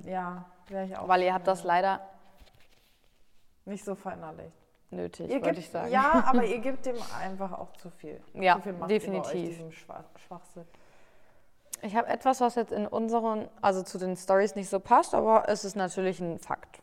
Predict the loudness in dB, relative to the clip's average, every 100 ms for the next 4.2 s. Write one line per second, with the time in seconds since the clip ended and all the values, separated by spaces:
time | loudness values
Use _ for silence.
0 | 0 0 0 -2 -2 -4 -6 -6 -10 -16
1 | -8 0 0 2 -2 -6 -6 -4 -4 -6
2 | -14 -20 _ _ _ -20 -20 -20 -20 -20
3 | _ _ -6 0 4 6 4 0 -2 -2
4 | -2 -8